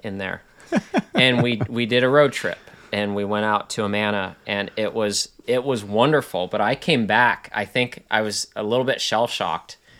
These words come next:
Speaker 1: when I came back to report to Joshua how the event had gone, because, uh, it was, it was madness. It was so many people, and they were all so interested. Um,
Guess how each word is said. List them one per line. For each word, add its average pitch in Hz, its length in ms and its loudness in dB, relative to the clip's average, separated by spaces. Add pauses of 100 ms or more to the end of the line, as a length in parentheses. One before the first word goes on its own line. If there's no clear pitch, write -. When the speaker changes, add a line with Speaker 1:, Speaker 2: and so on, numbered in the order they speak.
Speaker 1:
when 101 140 -4
I - 20 -2
came 110 240 -2
back 104 320 0
to 107 140 -4
report 101 560 -2 (220)
to 113 200 -4
Joshua 101 560 -2
how 98 260 0
the 95 140 -6
event 98 300 -4
had 92 160 -8
gone, 92 320 -6
because, 90 500 -10 (720)
uh, - 280 -6 (500)
it 135 200 2
was, 104 460 -2 (260)
it 98 140 -4
was 95 160 -6
madness. 92 720 -4
It 90 180 -8
was 85 300 -10 (140)
so - 260 -2
many 110 240 -2
people, 101 480 -8
and 92 180 -8
they 90 60 -8
were 87 160 -6
all 92 120 -2
so 107 340 -2
interested. 92 640 -8 (540)
Um, 95 280 -2